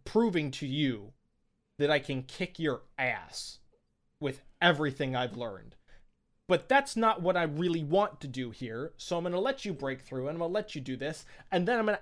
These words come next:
actually kick your ass by proving to you that I'm better at what you do than you are."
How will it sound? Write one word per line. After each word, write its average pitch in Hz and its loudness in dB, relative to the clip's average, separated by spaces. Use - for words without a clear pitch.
actually 220 0
kick 131 -10
your 127 -2
ass 123 -2
by 156 2
proving 170 -2
to - -10
you 185 0
that - -10
I'm 202 6
better 185 6
at 156 0
what 147 -2
you 180 0
do 165 -2
than 143 -2
you 135 -2
are." - -16